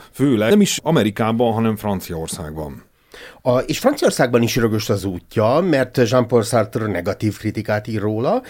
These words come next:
Speaker 2: és egészen ezerkilencszáznegyvenhétig kell várni, amíg André Bazin, ö, dicsérőleg ír a filmről.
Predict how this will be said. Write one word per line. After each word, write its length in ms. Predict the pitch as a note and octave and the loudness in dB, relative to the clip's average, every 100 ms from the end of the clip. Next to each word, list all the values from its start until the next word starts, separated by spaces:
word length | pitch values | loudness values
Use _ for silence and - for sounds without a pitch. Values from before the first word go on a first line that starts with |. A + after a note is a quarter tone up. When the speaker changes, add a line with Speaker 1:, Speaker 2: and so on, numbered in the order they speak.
| - - | -14 -6
Speaker 2:
és 160 | - | -2
egészen 480 | D#3 C#3+ A#2 - A#2+ | 0 0 -2 0 2
ezerkilencszáznegyvenhétig 1300 | A#2 A#2 - G#2 F#2+ A#2 G2+ E2 D#2+ A#2 A2 - F2+ | 2 2 0 -4 -2 -2 -2 -4 -2 0 -2 -4 -8
kell 200 | - E2+ | -6 -6
várni, 520 | F2+ G2+ D2 F#2 C#3+ F#3+ - - | -2 -4 -4 -2 0 0 -4 -4
amíg 600 | A2+ A2 G#2+ G2 A2+ A2 - | 0 2 2 2 2 0 -4
André 440 | - A#2+ A#2+ G#2+ G2 | -4 0 0 0 0
Bazin, 720 | G2 G#2 G2+ G2+ G#2 G#2+ G#2+ - - | 0 0 0 0 2 2 -2 -4 -4
ö, 240 | A2+ G2+ F2+ | 2 2 2
dicsérőleg 720 | A2+ A2 A2 F#2+ F#2+ F2+ F2+ | -2 0 0 0 0 0 0
ír 160 | G#2 | -2
a 60 | F2 | -2
filmről. 760 | - G2+ G2 F#2 A2 F3+ B3 | -4 -2 0 2 2 4 2